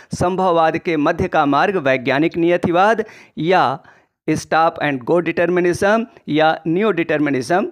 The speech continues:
कहलाता है, जिसके प्रतिपादक हैं ऑस्ट्रेलिया के भूगोलवेत्ता ग्रिफिथ टेलर। नेक्स्ट क्वेश्चन नंबर ए-, एट है,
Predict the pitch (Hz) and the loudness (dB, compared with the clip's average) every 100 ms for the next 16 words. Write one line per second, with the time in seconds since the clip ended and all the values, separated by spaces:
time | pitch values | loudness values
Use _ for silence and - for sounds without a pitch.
0 | _ 143 135 131 - 143 151 180 226 - | _ -4 -2 -2 0 -2 2 2 2 -2
1 | - 131 147 147 - 190 214 156 - - | -20 -6 -4 -4 -2 -2 0 -4 -4 -4
2 | 127 127 151 - 185 220 - 139 127 - | -4 0 -2 -2 -2 -2 -2 -4 -4 -4
3 | 147 135 151 165 175 196 233 - - 127 | -4 -2 -2 -2 0 0 0 -4 -10 -6
4 | 120 147 156 165 - 180 208 - 123 147 | -2 0 0 -2 -2 0 2 -2 -6 -4
5 | 139 180 214 - - 175 131 107 - _ | -2 -2 -4 -6 -4 -2 -2 -4 -12 _
6 | _ - - - 156 180 - - 165 - | _ -20 -20 -4 0 0 -2 -4 -4 -2
7 | 175 156 143 - 147 - - 160 175 190 | -2 -2 -2 -4 -4 -6 -6 -2 -2 -2
8 | 185 202 233 | -2 -2 -2